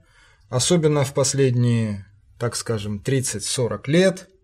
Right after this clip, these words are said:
Э, развивается на самом деле бешеными темпами. Всё больше и больше специалистов занимаются,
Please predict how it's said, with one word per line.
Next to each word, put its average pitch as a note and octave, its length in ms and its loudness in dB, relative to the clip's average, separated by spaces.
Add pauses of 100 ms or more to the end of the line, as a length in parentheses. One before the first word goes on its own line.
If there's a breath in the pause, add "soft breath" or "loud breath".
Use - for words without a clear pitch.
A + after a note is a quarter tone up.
(760 soft breath)
Э, B2 420 4
развивается C#3 560 4
на A#2+ 100 -2
самом F3 240 2
деле E3 200 2
бешеными D3 500 0
темпами. B2 440 -2
Всё D#3 180 0
больше D3+ 340 4
и C#3 40 2
больше C3 280 -2
специалистов B2+ 960 -2
занимаются, A#2+ 840 -2